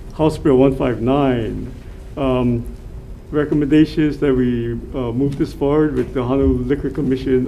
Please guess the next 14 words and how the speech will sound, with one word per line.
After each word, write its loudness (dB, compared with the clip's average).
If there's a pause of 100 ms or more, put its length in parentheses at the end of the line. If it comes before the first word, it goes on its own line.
(120)
amendments, -4 (580)
um, -2 (400)
and -4
effect 0
dated 0
June 2
thirty, 4
three -2
thousand. -6 (500)
Members, 0
any 0
questions -6
or -8
comments? -12